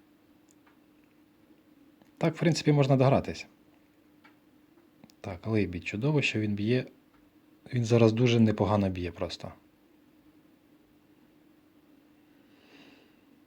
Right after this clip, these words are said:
Тут ми, напевно, все-таки почекаємо лебідь.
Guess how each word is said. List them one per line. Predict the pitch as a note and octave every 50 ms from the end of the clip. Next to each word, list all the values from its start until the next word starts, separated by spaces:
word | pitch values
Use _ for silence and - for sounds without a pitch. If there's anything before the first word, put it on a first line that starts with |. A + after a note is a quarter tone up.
| _ _ _ _ _ _ _ - _
Тут | - A#2 G#2+ A2
ми, | G2+ G2
напевно, | G2 F#2+ - G#2 G2 G2+
все-таки | G2 - - F#2+ G2 F#2+ - G2
почекаємо | - G2+ F#2+ - G2+ - G2+ G2+ G2+ G2+ G#2
лебідь. | A#2 C3+ C#3 A2+ F#2 - -